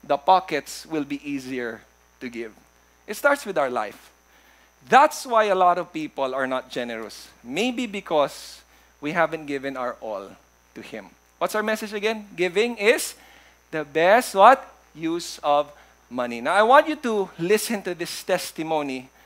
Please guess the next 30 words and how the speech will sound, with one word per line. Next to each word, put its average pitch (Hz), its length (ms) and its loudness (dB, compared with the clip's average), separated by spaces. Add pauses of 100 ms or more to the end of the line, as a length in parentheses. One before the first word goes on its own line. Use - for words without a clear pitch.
(160)
I - 40 -8
will 143 200 -6
flash, 180 320 6
I 160 40 -12
will 156 160 -4
show 165 280 -2
the 160 100 -10
video 143 420 -8
of 143 120 -10
this 139 140 -12
testimony 135 520 -6
of 143 160 -10
one 240 220 4
of 208 120 0
our 180 320 6 (340)
workers. 170 760 0 (360)
He's 196 280 -4
a 185 60 4
campus 220 480 2
missionary. 196 760 4 (580)
God 220 320 8
has 175 220 -6
been 165 180 -4
blessing 208 540 2
him 208 100 -6
with 165 140 -4
a 170 40 2
lot 180 220 4
of 208 100 -4
supporters, 202 840 -2